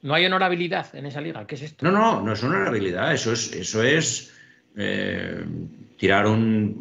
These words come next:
Speaker 2: un farol y, y, y si has jugado al póker y, y comértelo. Sí,
Speaker 1: Claro, no.
Speaker 2: nos, no,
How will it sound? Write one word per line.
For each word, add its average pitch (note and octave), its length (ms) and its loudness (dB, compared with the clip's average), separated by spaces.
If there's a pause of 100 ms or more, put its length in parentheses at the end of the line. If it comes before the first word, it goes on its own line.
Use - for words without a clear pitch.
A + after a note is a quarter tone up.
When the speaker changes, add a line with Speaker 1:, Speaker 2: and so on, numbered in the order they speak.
Speaker 2:
un G2+ 260 0
farol C#3+ 560 4
y, G3+ 40 -2
y, E2 1300 -4 (220)
y D#2+ 120 -14 (340)
si - 160 -4
has D#2+ 100 -2
jugado G2+ 220 4
al G#2 120 2
póker C3+ 380 2
y, F2 520 2 (180)
y - 80 -8
comértelo. F#2+ 680 0 (460)
Sí, - 160 -4
Speaker 1:
Claro, F#2 180 0
no. A2+ 260 -6
Speaker 2:
nos, E2 220 -6
no, F#2 280 -2